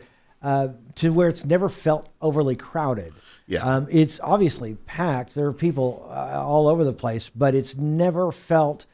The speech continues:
Speaker 1: like I'm being squeezed in. I have plenty of chances to look around.
Speaker 2: And that's, that's our main goal is we, we don't wanna, you know,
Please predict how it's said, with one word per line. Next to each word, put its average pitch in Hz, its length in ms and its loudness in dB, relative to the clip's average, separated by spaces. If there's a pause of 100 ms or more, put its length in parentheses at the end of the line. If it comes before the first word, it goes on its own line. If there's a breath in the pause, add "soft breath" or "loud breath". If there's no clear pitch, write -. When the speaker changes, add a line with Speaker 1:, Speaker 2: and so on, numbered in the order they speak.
(460)
Speaker 1:
like 139 280 0
I'm 135 460 -2 (540)
being 147 260 2
squeezed 131 560 0
in. 120 200 0
I 123 160 0
have 131 320 -2
plenty 156 260 0
of 120 160 -6
chances 135 480 -2
to 127 100 -8
look 127 220 -4
around. 113 340 -4 (240 loud breath)
Speaker 2:
And 127 340 -4
that's, - 420 -4
that's 139 280 -4
our 117 100 -2
main 98 300 0
goal 78 260 -4
is 95 140 -10
we, 110 220 -2
we 101 160 -4
don't 110 260 -4
wanna, 90 380 -2 (340)
you 85 120 -4
know, 78 200 -12